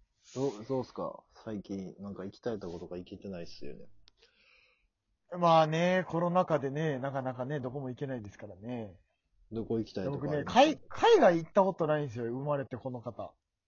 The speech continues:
Speaker 1: あ、一回もないんや。
Speaker 2: 一回もない。
Speaker 1: え、
Speaker 2: だからまあ、
Speaker 1: じゃあパスポートとかも作ったことないの？
Speaker 2: ないないない。
Speaker 1: うーん。
Speaker 2: 学生証しかない。
Speaker 1: 学生証？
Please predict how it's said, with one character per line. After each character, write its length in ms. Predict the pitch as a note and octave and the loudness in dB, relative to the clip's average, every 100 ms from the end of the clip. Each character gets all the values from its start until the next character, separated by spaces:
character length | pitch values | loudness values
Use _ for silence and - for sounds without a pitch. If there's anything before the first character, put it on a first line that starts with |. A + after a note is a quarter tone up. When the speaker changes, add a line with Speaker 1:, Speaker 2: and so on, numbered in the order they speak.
| _ _ _ _ _ - | _ _ _ _ _ -10
Speaker 1:
あ、 140 | A2+ - | -8 -8
一 120 | - - | -6 2
回 160 | A3+ | 4
も 80 | F3+ | 4
な 100 | F#2+ | -2
い 100 | F2+ | -8
ん 60 | E2 | -12
や。 100 | - _ _ _ _ _ - _ - - _ | -18 _ _ _ _ _ -20 _ -20 -20 _
Speaker 2:
一 120 | C3 - | -16 -8
回 200 | - G3+ | 0 0
も 120 | D#3 | 0
な 100 | G#2+ | -8
い。 60 | - _ - - - - - - | -14 _ -20 -16 -14 -14 -20 -10
Speaker 1:
え、 60 | C3 | -2
Speaker 2:
だ 100 | C#3+ | 0
か 60 | |
ら 60 | B2+ | 4
ま 0 | |
あ、 20 | |
Speaker 1:
じ 40 | F3 | 4
ゃ 40 | |
あ 40 | - | 4
パ 60 | |
ス 60 | - | 2
ポ 120 | F#3 | 0
ー 20 | |
ト 140 | - F#2+ | 0 -6
と 100 | F2+ | -6
か 140 | F#2 | -8
も 80 | E2+ | -10
作 160 | - - | -10 -8
っ 20 | |
た 80 | F2+ | -8
こ 80 | |
と 60 | D#2 | -8
な 180 | D#2 D2 | -12 -16
い 40 | |
の？ 140 | C2 - - - _ - | -18 -20 -20 -20 _ -6
Speaker 2:
な 200 | C#3 E3 | 0 0
い 60 | F3 | 0
な 160 | B2+ | -4
い 60 | A#2 | -4
な 160 | G#2+ | -10
い。 40 | F#2 _ _ - | -14 _ _ -8
Speaker 1:
う 40 | |
ー 540 | C#3+ D3+ D#3 D#3 D#3 | -4 -2 -2 -4 -6
ん。 80 | D3+ _ _ _ - - - | -8 _ _ _ -20 -18 -8
Speaker 2:
学 200 | D3+ - | -8 -4
生 180 | F#3+ E3+ | -4 -2
証 160 | F#3 | -4
し 80 | - | -6
か 100 | A2+ | -10
な 80 | F2+ | -10
い。 60 | - _ _ _ _ _ _ _ _ | -18 _ _ _ _ _ _ _ _
Speaker 1:
学 200 | A2+ A2 | -12 -10
生 220 | - E3+ | -4 -4
証？ 240 | E3 D#3+ | -4 -10